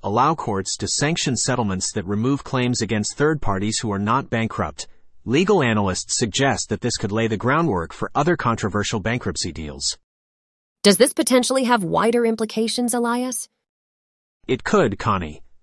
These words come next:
Speaker 1: One substantial concern is about the use of bankruptcy protections to shield individuals such as the Sacklers from civil lawsuits related to the opioid crisis. The government, under the Biden administration,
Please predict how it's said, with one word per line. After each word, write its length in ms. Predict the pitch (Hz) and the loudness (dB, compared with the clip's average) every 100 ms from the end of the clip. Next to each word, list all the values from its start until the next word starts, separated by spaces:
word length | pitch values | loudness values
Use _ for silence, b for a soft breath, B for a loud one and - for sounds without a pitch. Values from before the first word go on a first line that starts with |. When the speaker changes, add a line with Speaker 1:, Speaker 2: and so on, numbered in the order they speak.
| - | -12
Speaker 1:
One 240 | - 120 156 | 0 2 2
substantial 640 | 139 113 - 135 139 127 | 0 0 0 0 2 -2
concern 480 | - 98 - 123 107 | -2 -2 0 2 2
is 100 | 104 | 0
about 260 | 98 101 - | 0 0 0
the 60 | |
use 300 | 101 117 131 | -2 0 0
of 140 | 110 - | -2 -2
bankruptcy 520 | 120 143 147 - 120 | -2 0 -2 0 -2
protections 720 | - - 147 - - 78 - | -2 0 0 0 -2 -4 -6
to 100 | 101 | -4
shield 440 | - 170 180 156 | 0 4 4 4
individuals 680 | 117 98 101 113 87 73 - | 2 0 0 -2 -4 -6 -2
such 240 | 113 - | -2 -2
as 80 | 110 | -4
the 140 | - 98 - | -4 -2 0
Sacklers 480 | 151 - 92 82 | 0 -2 -6 -6
from 160 | - 92 | -6 -4
civil 380 | - 147 156 147 | 0 0 0 2
lawsuits 600 | 117 113 - 101 90 - | 4 4 2 -2 -4 -4
related 440 | 98 110 123 117 | 0 0 2 0
to 80 | 113 | -2
the 160 | 101 - | -4 -2
opioid 540 | 127 127 101 90 80 | -4 0 -2 -2 -4
crisis. 600 | - 113 113 - 71 - - b b b 117 | -2 0 0 -2 -4 -6 -8 b b b -4
The 80 | |
government, 540 | 113 151 180 120 80 - | 2 2 4 0 -2 -8
under 220 | - 131 123 | -4 0 0
the 100 | 98 | 2
Biden 380 | 120 135 139 | 4 4 2
administration, 800 | 117 110 104 - 120 120 92 76 | 2 2 0 0 2 2 -2 -6